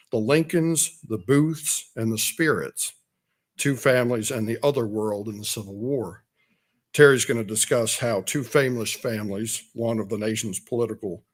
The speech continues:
one, <clears throat> excuse me, at the nation's political summit and one at its theatrical, were bound together in the Civil War period by their fascination with spiritualism.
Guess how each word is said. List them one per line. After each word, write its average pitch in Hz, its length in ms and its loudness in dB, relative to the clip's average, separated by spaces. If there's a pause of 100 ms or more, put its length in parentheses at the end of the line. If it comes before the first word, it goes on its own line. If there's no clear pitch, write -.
(220)
one, 135 340 6
<clears throat> - 40 -8
excuse - 460 0
me, 117 140 -2
at 113 140 -2
the 135 80 2
nation's 120 420 0
political 123 480 -4
summit 101 440 -6 (560)
and 104 140 -6
one 110 240 2
at 101 140 0
its - 200 -4
theatrical, 104 800 -4 (560)
were 120 160 -2
bound 135 400 4
together 117 560 0
in 104 140 -6
the 101 60 -8
Civil 117 340 0
War 113 280 0
period 95 680 -4
by 92 160 -2
their 92 120 -4
fascination 107 760 -6
with 95 100 -10
spiritualism. 98 800 -2